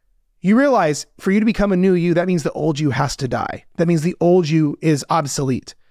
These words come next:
This means you may have been a person that hid your emotions with food, and now the new you doesn't do that. Or it may be the old you always did things the fast way. The new you always only does things sustainably,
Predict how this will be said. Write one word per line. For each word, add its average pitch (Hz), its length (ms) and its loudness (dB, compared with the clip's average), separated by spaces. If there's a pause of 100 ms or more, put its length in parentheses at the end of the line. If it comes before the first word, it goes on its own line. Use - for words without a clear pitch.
(720)
This 160 200 -2
means 180 260 2
you 165 120 2
may 170 160 2
have 165 240 0
been 165 380 0 (100)
a 156 60 -4
person 170 320 0
that 147 100 -2
hid 165 180 0
your 170 80 2
emotions 160 340 0
with 135 100 -4
food, 151 360 2
and 147 160 -2
now 143 180 2
the 139 80 -4
new 147 160 0
you 151 200 0
doesn't 135 440 -2
do 107 180 -4
that. - 240 -12 (300)
Or 165 220 0
it 143 60 0
may 151 160 2
be 143 240 2 (220)
the 160 220 -2
old 180 380 4
you 147 440 2
always 180 240 2
did 165 100 -2
things 160 220 2
the 139 80 -4
fast 160 360 -2
way. 123 200 -2
The 135 140 -4
new 151 240 2
you 151 280 2
always 151 320 2
only 175 240 2
does 156 160 0
things 147 200 -4
sustainably, 135 680 -4